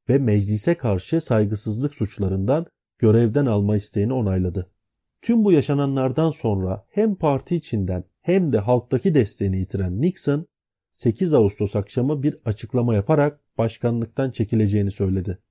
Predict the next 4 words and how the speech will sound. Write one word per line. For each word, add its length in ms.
Kameralar 580
karşısına 540
geçen 420
Nixon, 460